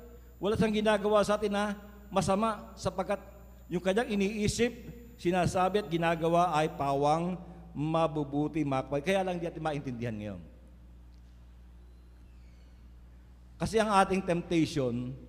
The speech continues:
ang ating temptation na ito, we question God's action.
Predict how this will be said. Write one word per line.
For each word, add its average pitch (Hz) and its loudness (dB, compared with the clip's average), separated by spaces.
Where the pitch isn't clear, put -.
ang 170 -2
ating 180 2
temptation 160 0
na 139 -6
ito, 117 -8
we 175 4
question 196 0
God's 156 -2
action. 143 -4